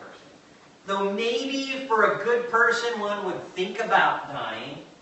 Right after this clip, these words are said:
But God showed his love for us, in that while we were still sinners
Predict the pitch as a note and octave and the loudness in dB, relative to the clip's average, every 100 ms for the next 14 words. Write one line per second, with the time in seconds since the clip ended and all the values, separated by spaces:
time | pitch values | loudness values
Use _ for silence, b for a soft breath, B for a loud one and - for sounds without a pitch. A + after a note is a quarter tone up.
0 | - - - - - - - D#3+ - - | -20 -20 -20 -20 -20 -20 -6 -6 -2 6
1 | - - - G3 F#3 E3+ C#3+ D#3 D3+ - | 6 6 2 0 2 0 0 0 0 0
2 | - - - - G3+ F3+ A3 A3+ A3+ A3 | -6 -6 -8 -10 -2 2 8 8 8 4
3 | - - F#3+ - - F3+ G3+ B3 B3 - | -2 -2 -6 -6 -6 -4 0 2 0 -2